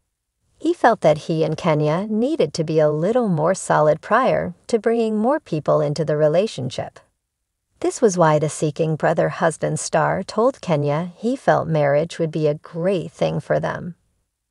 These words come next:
However, she was not quite certain that this was something they really needed at the time.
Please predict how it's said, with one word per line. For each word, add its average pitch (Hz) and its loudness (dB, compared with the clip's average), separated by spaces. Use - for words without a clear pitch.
However, 185 2
she - -4
was 220 2
not 269 0
quite - 0
certain 143 2
that 143 -4
this 175 -2
was 143 -2
something 175 -2
they 156 4
really 170 0
needed 156 0
at 147 -2
the 151 -2
time. - -4